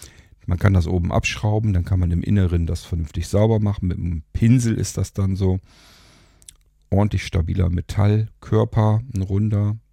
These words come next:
der sich auch sehr angenehm anfühlt, sehr wertig und eben auch schön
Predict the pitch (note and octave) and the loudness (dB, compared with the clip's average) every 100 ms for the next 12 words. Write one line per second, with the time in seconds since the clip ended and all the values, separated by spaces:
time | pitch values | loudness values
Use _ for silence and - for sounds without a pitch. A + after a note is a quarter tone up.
0 | - F#2 E2+ E2 E2+ - F#2+ - G2 F#2 | -4 -2 0 -2 -6 -2 0 2 0 2
1 | F2+ F2 F2 - _ _ - A#2 D3+ - | 0 0 -4 -10 _ _ 0 2 0 -2
2 | C#3 C3+ C3+ - F#2+ F#2 F#2 G2+ - A2+ | 0 0 -2 -6 -4 -2 0 0 0 -4
3 | - - A2 A2+ - F#2 F#2 E2+ F2+ - | -4 0 0 0 -2 -4 -2 -2 -4 -6
4 | - - G2 G#2+ | -14 -2 0 2